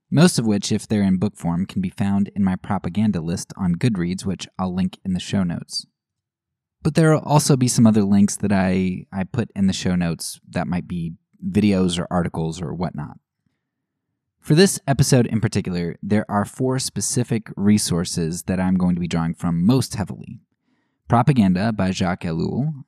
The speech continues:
as well as his work, The Technological Society. I'm also using Bernays' Propaganda, and I'm also significantly drawing from Stanley's How Propaganda Works. All great books. Bernays,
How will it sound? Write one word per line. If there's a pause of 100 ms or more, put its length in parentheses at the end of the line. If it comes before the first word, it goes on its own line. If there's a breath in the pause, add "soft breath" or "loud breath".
as
well
as
his
work,
The
Technological
Society. (580)
I'm
also
using
Bernays'
Propaganda, (580)
and (100)
I'm
also
significantly
drawing
from
Stanley's (300)
How
Propaganda
Works. (460)
All
great
books. (320)
Bernays,